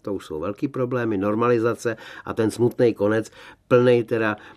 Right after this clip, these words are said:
neskutečného počtu nemocí, který, s kterýma Werich musel zápolit a do toho ta otrávenost,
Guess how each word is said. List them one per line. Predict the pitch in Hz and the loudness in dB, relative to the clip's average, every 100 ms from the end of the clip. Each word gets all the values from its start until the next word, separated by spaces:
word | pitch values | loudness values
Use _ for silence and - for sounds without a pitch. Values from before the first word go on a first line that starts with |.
| _ | _
neskutečného | 95 110 120 - 131 120 107 127 117 | -2 2 2 0 -2 -2 -2 0 -2
počtu | - 104 - 123 | -2 -4 -2 0
nemocí, | 107 98 104 - 101 | 2 2 0 -2 -8
který, | - 98 101 92 | -4 -2 0 -2
s | 104 - | -6 -6
kterýma | 95 98 104 | -4 -2 -2
Werich | 92 92 95 | -2 -4 -4
musel | 101 - 95 | -6 -4 -6
zápolit | 87 85 95 110 117 113 - - | -4 -6 -2 0 0 -2 -12 -16
a | - | -8
do | 117 | -6
toho | 107 123 120 113 | 0 0 2 0
ta | 110 | -2
otrávenost, | - 113 139 143 139 123 113 107 | -4 0 2 2 2 0 -2 -8